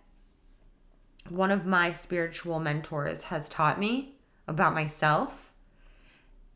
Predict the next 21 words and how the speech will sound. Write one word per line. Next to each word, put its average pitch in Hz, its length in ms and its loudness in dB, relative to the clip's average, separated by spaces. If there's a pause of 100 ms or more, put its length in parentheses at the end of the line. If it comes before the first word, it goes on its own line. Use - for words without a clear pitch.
(140)
And 190 160 2
no 180 140 4
matter 180 580 2
the 170 120 -4
season 196 440 2
of 175 140 -2
my 160 160 2
life, 160 560 0
can 180 260 -2
I, 170 360 0
can 190 160 -2
I 180 140 0
continue, 180 960 -2 (420)
no 185 80 2
matter 175 300 6
what's 185 260 -2
going 220 300 -2
on 165 360 0
in 175 240 -4
my 175 160 2
world, 151 580 0